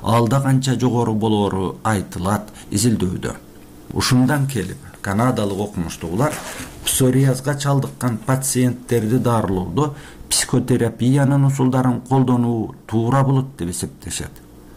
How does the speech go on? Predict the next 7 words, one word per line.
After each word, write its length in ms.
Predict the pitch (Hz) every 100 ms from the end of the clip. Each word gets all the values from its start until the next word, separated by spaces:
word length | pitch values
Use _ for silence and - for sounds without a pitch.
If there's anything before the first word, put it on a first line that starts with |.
| - -
Псориаз 560 | - 104 101 113 92
дарты 640 | 90 92 90 - 139 139 -
кыргыз 300 | 104 90 110
тилинде 420 | - 127 131 131 127
кабырчактуу 760 | - 117 110 - 92 - 92
чакалай 520 | 82 127 120 101 87
деп 180 | 90 92